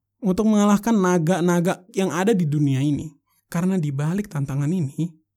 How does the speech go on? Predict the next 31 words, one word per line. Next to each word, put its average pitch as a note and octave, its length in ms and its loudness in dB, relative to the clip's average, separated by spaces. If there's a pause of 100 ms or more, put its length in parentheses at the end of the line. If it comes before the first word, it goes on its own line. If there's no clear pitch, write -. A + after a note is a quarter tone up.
(140)
akan D3 160 -6
ada D3+ 320 -2
hadiah, C#3+ 560 -4
entah C#3+ 240 -2
itu A#2+ 240 -6
emas, C#3+ 480 -2 (560)
entah C3 320 -4
itu B2 320 -10
prestasi, B2+ 720 -10 (560)
entah F3 400 0
itu D#3 240 -8
keistimewaan, B2+ 1040 -6 (480)
entah A#3 320 -2
itu - 320 -10
pasangan, C3 560 -4 (400)
entah C3 240 -4
itu C3 480 -6 (160)
kebanggaan. C3+ 800 -6 (560)
Percayalah D3+ 400 -4
sama A#2 320 -4
aku, C#3+ 320 -10 (240)
kalian D3 240 -4
pasti D3+ 240 -6
bisa. - 400 -12 (320)
Kalian D#3 320 -4
punya D#3+ 160 -2
kapasitas C#3 640 -6
yang E3 160 -6
luar D#3+ 320 -2
biasa D#3 480 -2
kok. - 320 -14